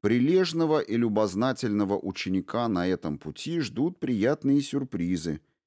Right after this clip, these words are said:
и вовсе не от меня, а от жизни, что непременно начнет меняться самым чудесным образом.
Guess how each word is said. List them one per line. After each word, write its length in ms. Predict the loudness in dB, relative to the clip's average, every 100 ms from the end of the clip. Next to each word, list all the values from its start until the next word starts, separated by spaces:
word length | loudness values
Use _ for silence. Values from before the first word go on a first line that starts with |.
| -10
и 80 | -6
вовсе 380 | -4 -4 -4 -2
не 100 | -2
от 140 | -2
меня, 400 | -2 2 2 0 -6 _ _ _
а 180 | 0 2
от 120 | 0
жизни, 560 | -2 -4 -2 -2 -4 -6
что 240 | -6 -4
непременно 680 | -4 -2 -2 0 2 2 0
начнет 560 | 0 -2 -2 -2 -2 0
меняться 580 | 0 2 2 0 -4 -6
самым 480 | -4 -2 0 0 -2
чудесным 680 | -6 -6 -4 -4 -2 -4 -4
образом. 560 | -6 -6 -10 -12 -16